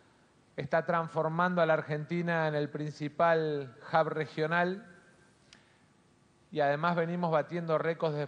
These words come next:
récord de exportación todos los meses de manos argentinas, partes de autos argentinas, muchas de acá de San Martín, que van a Brasil, a México, a Colombia, y estamos volviendo a ser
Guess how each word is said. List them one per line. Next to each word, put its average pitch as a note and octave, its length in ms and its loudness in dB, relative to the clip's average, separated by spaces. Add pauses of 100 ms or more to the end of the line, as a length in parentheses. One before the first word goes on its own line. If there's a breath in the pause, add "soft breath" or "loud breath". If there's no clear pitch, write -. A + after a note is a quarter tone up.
(160)
récord D#3+ 360 0
de D3 60 -2
exportación E3+ 800 -4
todos F3+ 200 2
los D3+ 120 -2
meses F3+ 420 -4
de D3+ 280 0
manos E3+ 360 -2
argentinas, G3 760 -2
partes F3 460 0
de D#3 80 0
autos E3 360 -2
argentinas, F3 800 -2 (380 loud breath)
muchas G#3 320 -4
de D3+ 80 2
acá D#3 180 2
de E3 140 2
San D3+ 220 -4
Martín, G3 600 0 (840 loud breath)
que D3+ 140 -2
van E3 160 6
a D#3+ 60 4
Brasil, E3+ 460 0
a D#3 120 4
México, E3+ 600 -2
a C#3+ 80 2
Colombia, F3 760 2 (600 loud breath)
y C#3+ 100 -4
estamos D#3 720 2
volviendo F#3 600 4
a E3 80 2
ser F#3+ 520 4